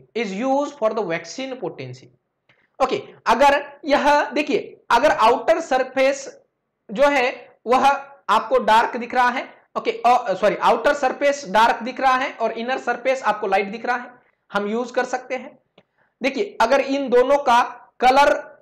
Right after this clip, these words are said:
देखिए, जो middle वाला है ये भी आपको highlight दिख रहा है तो तभी भी हम यूज़ कर सकते हैं।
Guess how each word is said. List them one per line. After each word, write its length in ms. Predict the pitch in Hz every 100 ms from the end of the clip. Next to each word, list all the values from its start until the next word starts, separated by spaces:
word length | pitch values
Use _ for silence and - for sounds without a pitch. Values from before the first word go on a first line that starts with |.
| _ _ 220
देखिए, 400 | 269 226 175 180 -
जो 200 | 196 262
middle 360 | 262 247 269 277
वाला 240 | 269 269
है 280 | 269 277 226
ये 120 | 240
भी 140 | 240 269
आपको 560 | 247 240 269 285 285
highlight 480 | 233 214 247 269 262
दिख 220 | 196 359
रहा 220 | 262 277 285
है 180 | 277 392
तो 320 | 254 - 185
तभी 300 | 226 214 269
भी 120 | 285
हम 200 | 247 247
यूज़ 240 | 220 240
कर 120 | 240 262
सकते 300 | 247 - 254
हैं। 220 | 269